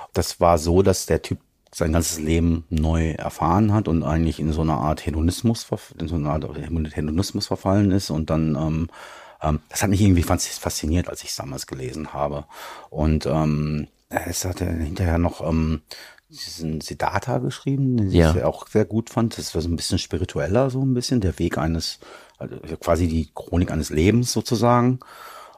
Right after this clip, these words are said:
Speaker 1: Und, ähm, aber der Steffen, Steppenwolf ist wahrscheinlich so eins der Bücher, die ich dann immer mal wieder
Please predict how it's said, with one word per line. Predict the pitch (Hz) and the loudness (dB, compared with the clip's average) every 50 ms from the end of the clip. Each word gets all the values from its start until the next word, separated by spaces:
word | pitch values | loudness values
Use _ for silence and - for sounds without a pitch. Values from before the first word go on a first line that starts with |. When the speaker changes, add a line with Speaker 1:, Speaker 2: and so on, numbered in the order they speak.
| _ | _
Speaker 1:
Und, | _ 90 85 85 85 87 85 - - - | _ 0 2 4 4 4 4 2 2 2
ähm, | 76 80 80 78 78 78 76 76 78 78 - _ _ _ _ _ _ - - | 2 2 4 4 2 2 2 0 -2 -4 -6 _ _ _ _ _ _ -8 -6
aber | 73 82 | -2 -2
der | 85 | -2
Steffen, | 80 - 98 90 - 117 95 - - - | 0 0 -2 2 4 4 2 2 0 -2
Steppenwolf | - - 104 - 92 90 92 - | -2 2 2 4 4 4 4 4
ist | 85 - - - - - | 2 -2 -2 -4 -2 0
wahrscheinlich | 95 90 - - - 90 95 113 120 117 - - | 0 0 0 0 0 4 6 6 6 6 4 2
so | 104 95 87 | 2 2 4
eins | 76 90 90 82 - - - - - - - - - - _ - - - _ _ _ _ _ - - _ - _ - | 4 2 2 0 -2 -6 -10 -10 -12 -14 -16 -16 -18 -20 _ -20 -20 -20 _ _ _ _ _ -20 -20 _ -20 _ -2
der | 87 82 85 | 0 0 0
Bücher, | 82 82 85 - 110 92 | 0 -2 -2 0 0 0
die | 78 90 87 | 0 0 -4
ich | 80 - - | -4 -2 -2
dann | 82 78 73 | -2 0 0
immer | 57 95 95 98 95 | 4 6 6 6 8
mal | 87 87 85 76 | 6 4 4 4
wieder | 90 98 101 104 95 87 85 78 57 | 2 4 6 6 6 6 4 0 -2